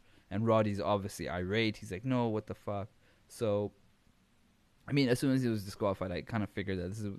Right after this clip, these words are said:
where they would go. And I kinda like that, that we don't have a finish. Maybe some months down the line when one of them is champion, we could see that, you know, that rubber match.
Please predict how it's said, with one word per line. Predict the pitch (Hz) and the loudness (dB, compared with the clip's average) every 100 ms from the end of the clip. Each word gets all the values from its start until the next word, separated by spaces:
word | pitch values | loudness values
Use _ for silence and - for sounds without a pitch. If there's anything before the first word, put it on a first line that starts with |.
| - | -6
where | 107 | -2
they | 110 117 | 0 0
would | 127 | 2
go. | 151 180 - - _ _ _ _ _ - | 4 2 0 -18 _ _ _ _ _ 0
And | 143 | 4
I | 139 | 4
kinda | 156 185 | 4 4
like | 185 131 131 170 | 6 6 6 4
that, | - 202 | -8 -6
that | 185 | -4
we | 170 170 | -2 2
don't | 175 | 2
have | 160 165 160 | 4 4 4
a | 156 | 2
finish. | 151 156 160 175 | -2 -2 -2 -2
Maybe | 135 123 131 123 113 - | 2 2 4 0 -2 -14
some | - - 120 120 113 | -4 0 2 2 2
months | 110 120 | 2 0
down | - 113 113 | -2 -2 0
the | 107 | 0
line | 107 107 113 | 2 2 2
when | 110 | 0
one | 110 113 | 0 0
of | 110 | 2
them | 104 | 0
is | - | -2
champion, | - 95 101 110 110 107 - - _ | -2 -2 0 0 0 -2 -8 -20 _
we | 113 | -10
could | 107 107 | -6 -8
see | - 113 | -2 0
that, | 107 104 101 - - - | 2 4 2 -2 -20 -6
you | 110 | -2
know, | 110 | 0
that | 107 | -2
rubber | 92 101 110 | 0 -2 0
match. | 113 120 123 - - | 0 0 -2 -6 -20